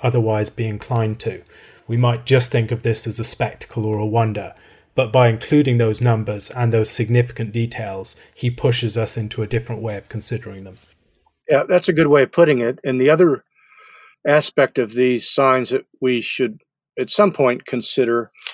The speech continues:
Speaker 2: well, we have already with John, uh, two and the water pots, but, uh, what is actually done? Why, why does Jesus heal someone's son who is ill with a fever? And then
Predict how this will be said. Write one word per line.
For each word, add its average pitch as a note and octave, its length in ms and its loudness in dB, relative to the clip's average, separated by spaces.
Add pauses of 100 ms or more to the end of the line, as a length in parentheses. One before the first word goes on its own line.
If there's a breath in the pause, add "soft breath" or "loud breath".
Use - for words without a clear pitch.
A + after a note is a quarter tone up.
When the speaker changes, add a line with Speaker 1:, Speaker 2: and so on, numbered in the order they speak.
(140)
Speaker 2:
well, D3 120 4
we C#3+ 100 4
have E3+ 220 4
already A#2+ 400 6
with A2+ 300 -2
John, A2 360 0 (640 loud breath)
uh, A2 140 -2 (100)
two B2 420 2
and G#2+ 120 -2
the G#2 80 -2
water A#2 300 2
pots, A2 420 -4
but, A#2 160 0 (600 loud breath)
uh, A#2+ 200 0
what D#3 260 2
is B2+ 140 -2
actually A#2+ 420 2
done? B2 300 0
Why, C#3 500 4 (180)
why D#3+ 160 4
does D3 160 0
Jesus C3+ 580 -2 (160)
heal C#3+ 420 4
someone's A#2+ 720 -2 (300)
son C3 540 2 (500 soft breath)
who C3 140 2
is A2+ 180 0 (160)
ill B2 520 2
with A#2+ 140 0
a A#2+ 80 -4
fever? C3+ 840 0 (760 loud breath)
And B2 160 -2
then C3 480 2